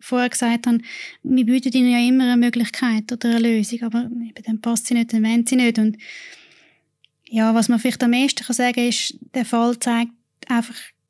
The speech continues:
die Grenzen von einem System, wo wir denken, also in der Schweiz vor allem, hey, da gibt's für alles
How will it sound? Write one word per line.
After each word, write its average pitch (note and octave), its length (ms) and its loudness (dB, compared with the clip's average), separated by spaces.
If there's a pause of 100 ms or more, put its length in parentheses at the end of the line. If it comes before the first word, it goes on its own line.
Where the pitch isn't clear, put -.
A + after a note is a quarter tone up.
(120)
die A#3 160 -10
Grenzen B3+ 380 0
von B3+ 120 2
einem B3 100 4
System, B3+ 500 0
wo B3 100 2
wir A#3+ 140 2
denken, A#3 500 -2 (640)
also A3 240 0
in A3+ 60 2
der A#3 120 0
Schweiz B3 280 -2
vor B3 160 2
allem, A#3+ 240 4
hey, A#3 640 0
da - 180 -6
gibt's A#3 220 -2
für A#3+ 160 -2
alles A#3+ 420 -2